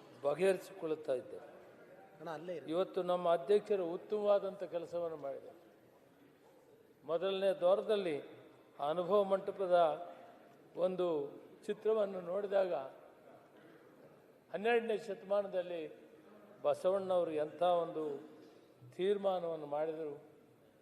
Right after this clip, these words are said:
Speaker 1: ವಿಶೇಷವಾಗಿ ಹಿಂದುಳಿದ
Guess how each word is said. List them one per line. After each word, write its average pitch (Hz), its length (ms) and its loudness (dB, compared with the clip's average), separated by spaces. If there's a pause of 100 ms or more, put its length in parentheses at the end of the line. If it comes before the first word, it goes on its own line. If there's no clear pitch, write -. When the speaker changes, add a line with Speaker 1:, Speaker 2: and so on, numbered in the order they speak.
(840)
Speaker 1:
ವಿಶೇಷವಾಗಿ 185 840 -4 (2000)
ಹಿಂದುಳಿದ 190 420 -2